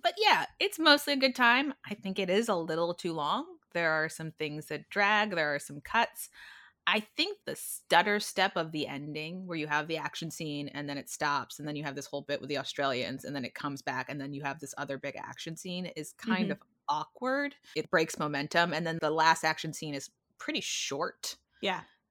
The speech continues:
Speaker 1: That I don't love the structure of the ending. But, you know, it's Tarantino.
Speaker 2: Quentin
Speaker 1: It's
Speaker 2: Tarantino had to find a way to get his cameo in there.
Speaker 1: I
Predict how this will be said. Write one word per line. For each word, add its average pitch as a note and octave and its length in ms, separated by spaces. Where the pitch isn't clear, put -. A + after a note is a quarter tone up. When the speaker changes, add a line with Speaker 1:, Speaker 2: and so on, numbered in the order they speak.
Speaker 1:
That F#3+ 160
I E3 300
don't F#3 300
love D#3 320
the A#2+ 100
structure - 600
of C3 160
the - 240
ending. - 480
But, G#3 260
you G4 120
know, D4+ 240
it's D#4 240
Tarantino. F4 500
Speaker 2:
Quentin D4 240
Speaker 1:
It's D#4 100
Speaker 2:
Tarantino D4+ 380
had C#4 100
to C#4+ 80
find B3+ 240
a C#4 60
way A3 180
to C4 60
get A#3 160
his B3+ 120
cameo C4+ 540
in F#3 160
there. F#3+ 460
Speaker 1:
I A3 60